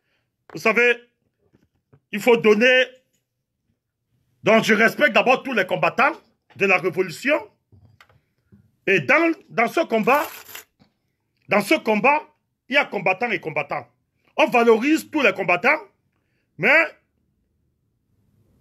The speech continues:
écoutons d'abord un peu la musique, hein.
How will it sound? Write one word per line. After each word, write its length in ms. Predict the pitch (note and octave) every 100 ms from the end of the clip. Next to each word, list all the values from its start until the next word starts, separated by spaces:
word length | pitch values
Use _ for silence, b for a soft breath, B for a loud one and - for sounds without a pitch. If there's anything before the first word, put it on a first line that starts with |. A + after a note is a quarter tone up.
| _ _ _ _ _ _ _ _ _ _ _ _ _ _ D#3+
écoutons 400 | E3 F#3+ B3+ B3
d'abord 500 | F3+ D3 G3+ A3 D3+
un 100 | D#3
peu 420 | - G3 F#3+ F#3
la 120 | D3+
musique, 480 | C3 B2 D#3+ G3+ -
hein. 220 | C#3+ G3